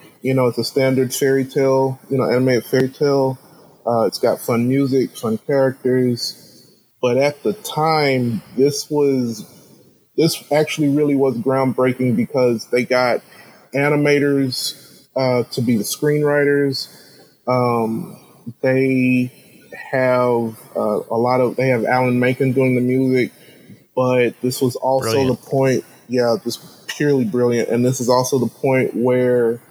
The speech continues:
Speaker 1: I think people start to realize post Roger Rabbit that Disney actually really was a powerhouse, um,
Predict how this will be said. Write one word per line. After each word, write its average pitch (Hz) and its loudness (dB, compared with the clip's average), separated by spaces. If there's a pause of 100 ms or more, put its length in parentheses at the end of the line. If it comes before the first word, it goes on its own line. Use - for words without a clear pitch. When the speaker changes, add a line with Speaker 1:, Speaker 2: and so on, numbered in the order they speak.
(320)
Speaker 1:
I 110 0
think - -2
people 135 0
start 131 -2
to 131 -4
realize 127 0 (140)
post 135 0
Roger 127 0
Rabbit 123 0 (400)
that 120 0 (240)
Disney 131 2 (100)
actually 127 0
really 123 2
was 127 0
a 117 0
powerhouse, 131 -2
um, 117 -4